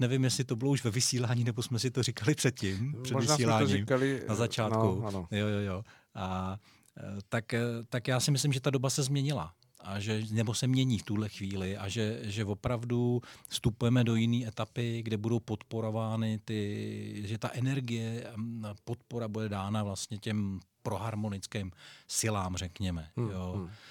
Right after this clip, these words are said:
Speaker 1: A takže v tomto jsem optimista a myslím si, že se to děje jako po dlouhý době vývoje lidstva znovu, jo, možná už nějaký zlatý věk byl,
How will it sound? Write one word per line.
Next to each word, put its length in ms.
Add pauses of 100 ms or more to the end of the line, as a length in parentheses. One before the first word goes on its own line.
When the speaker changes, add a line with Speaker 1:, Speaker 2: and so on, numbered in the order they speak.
(320)
Speaker 1:
A 200
takže 220
v 60
tomto 260
jsem 180
optimista 840
a 240 (220)
myslím 300
si, 140
že 100
se 140
to 140
děje 460
jako 240
po 140
dlouhý 340
době 260
vývoje 280
lidstva 580 (140)
znovu, 600
jo, 240
možná 260
už 120
nějaký 260
zlatý 320
věk 160
byl, 360